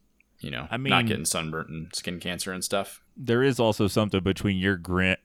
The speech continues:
Speaker 2: your skin and the abrasive rock, though. So, like, it's a little
Speaker 1: It,
Speaker 2: bit,
Speaker 1: I mean, it can
Speaker 2: you know?
Speaker 1: help, I think, a tiny bit, but probably not,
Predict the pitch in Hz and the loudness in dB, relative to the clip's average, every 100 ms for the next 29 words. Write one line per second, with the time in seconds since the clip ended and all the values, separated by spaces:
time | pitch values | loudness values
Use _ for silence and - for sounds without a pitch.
0 | 95 98 101 90 - - 107 101 90 90 | -2 2 4 2 -4 -2 2 2 2 2
1 | 82 90 87 - 76 78 80 85 - - | 0 2 0 0 -6 -2 -2 -2 -6 -4
2 | 71 78 - 82 82 104 139 107 82 110 | -2 -2 0 0 0 0 0 0 4 4
3 | 87 - 139 143 131 127 110 90 87 87 | 2 -2 0 4 4 4 2 2 2 2
4 | 85 80 90 78 76 78 80 80 80 82 | 2 -2 -6 -8 -8 -6 -4 -4 -2 -4
5 | 78 - - 78 80 78 76 76 | -4 -8 -4 -4 -4 -6 -8 -10